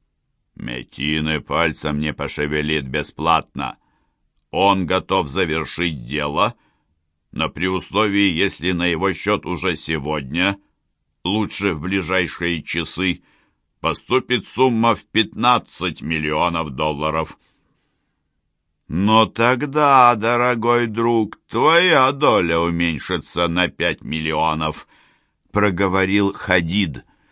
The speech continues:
Элмаз вздохнул. «Знаешь, Амир, о чём я подумал?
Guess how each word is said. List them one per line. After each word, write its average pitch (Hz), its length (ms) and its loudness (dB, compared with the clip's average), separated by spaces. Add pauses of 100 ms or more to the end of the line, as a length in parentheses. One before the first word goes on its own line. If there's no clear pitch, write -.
(1080)
Элмаз 65 680 -2
вздохнул. 71 920 -6 (1400)
«Знаешь, 67 840 -4
Амир, 65 680 -4 (180)
о 71 120 -2
чём 69 280 -4
я 67 280 -4
подумал? 80 720 -4